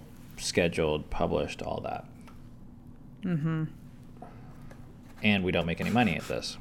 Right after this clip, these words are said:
Speaker 1: um, which isn't entirely true because the last episode, I think,
Speaker 2: Yeah.
Speaker 1: made eighteen dollars,
Speaker 2: What?
Speaker 1: which at least pays for our cigars,
Speaker 2: Wow.
Speaker 1: which is way more than I was expecting.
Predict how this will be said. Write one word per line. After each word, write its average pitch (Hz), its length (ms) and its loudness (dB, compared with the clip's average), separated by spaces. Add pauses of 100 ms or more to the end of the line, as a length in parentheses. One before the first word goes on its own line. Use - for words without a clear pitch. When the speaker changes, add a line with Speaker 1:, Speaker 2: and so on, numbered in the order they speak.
(540)
Speaker 1:
um, 80 320 2 (160)
which - 160 2
isn't 117 180 8
entirely 107 380 10
true - 160 0
because 87 200 -4
the 85 100 2
last 90 320 8
episode, 110 400 4
I 110 60 6
think, 131 340 -4 (220)
Speaker 2:
Yeah. 170 200 4
Speaker 1:
made 190 160 8 (120)
eighteen 101 360 2
dollars, 80 420 2 (160)
Speaker 2:
What? 370 640 12
Speaker 1:
which 359 120 12
at - 140 10
least 127 240 10
pays 85 200 8
for - 140 0
our 87 80 4
cigars, - 500 6 (440)
Speaker 2:
Wow. 220 680 12
Speaker 1:
which 139 40 6
is 101 60 6
way 104 140 12
more 92 180 6
than 82 100 4
I 85 40 2
was 82 100 0
expecting. - 560 4